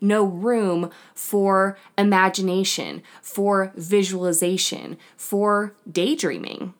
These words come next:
And so then she asked, "Are you more devoted to the analysis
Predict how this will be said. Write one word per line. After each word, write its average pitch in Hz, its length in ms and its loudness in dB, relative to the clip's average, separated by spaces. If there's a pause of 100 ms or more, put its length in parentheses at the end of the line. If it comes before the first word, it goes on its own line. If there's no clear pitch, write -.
(120)
And 226 160 4
so 240 220 6
then 277 320 4
she - 260 -2
asked, - 600 -2 (600)
"Are 214 120 6
you 247 380 2
more 262 240 2
devoted 214 880 0 (400)
to 233 160 2
the 208 240 -2
analysis 196 1200 0